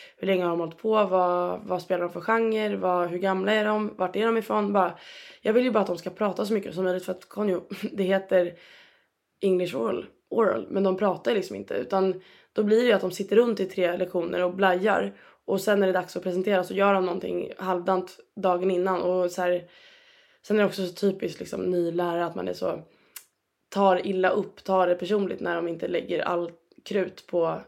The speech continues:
ens ämne. Och sen fattar jag att de också haft prov och grejer, men det är ba-, det blir bara så synd. Det blir liksom ingen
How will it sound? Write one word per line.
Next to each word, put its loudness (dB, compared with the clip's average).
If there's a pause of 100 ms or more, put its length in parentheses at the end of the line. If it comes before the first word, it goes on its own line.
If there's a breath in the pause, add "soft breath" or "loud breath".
(180)
ens -4
ämne. 2
Och -6
sen -6
fattar -8
jag -4
att -4
de -4
också -10
haft -12 (340)
prov -4
och 0
grejer, -2
men -2 (640 loud breath)
det 4
är 8
ba-, 2
det 4
blir 0
bara 2
så -6
synd. -2
Det 0
blir 0
liksom 0
ingen 2